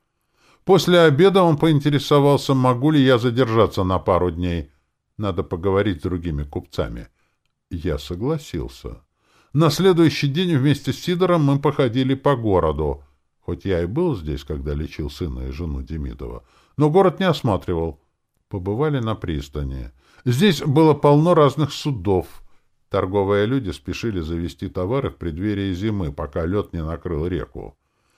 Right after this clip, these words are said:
Кое-какие небольшие суденышки уже были на берегу. Вокруг них суетились люди, смолили бока, очищали от водорослей днища.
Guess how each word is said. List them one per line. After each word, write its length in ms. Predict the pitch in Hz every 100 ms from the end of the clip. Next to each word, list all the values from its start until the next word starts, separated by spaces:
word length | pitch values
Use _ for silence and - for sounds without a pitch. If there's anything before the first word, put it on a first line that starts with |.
| _ _ _ -
Кое-какие 640 | 196 190 143 165 - 175
небольшие 600 | 165 143 151 - 165 143
суденышки 600 | - 135 180 196 147 -
уже 300 | 123 110 143
были 280 | 135 143 143
на 140 | 143
берегу. 680 | 135 143 147 123 85 78 71 _ _ _ _ _
Вокруг 400 | 98 98 107 107 -
них 140 | 143
суетились 600 | - 92 76 113 113 104 -
люди, 360 | 80 73 73 -
смолили 500 | - 117 123 143 92
бока, 440 | 85 87 - 135
очищали 540 | 98 - 90 131 120 92
от 180 | 80
водорослей 600 | 101 90 82 76 - 82
днища. 600 | 76 127 127 - 113 98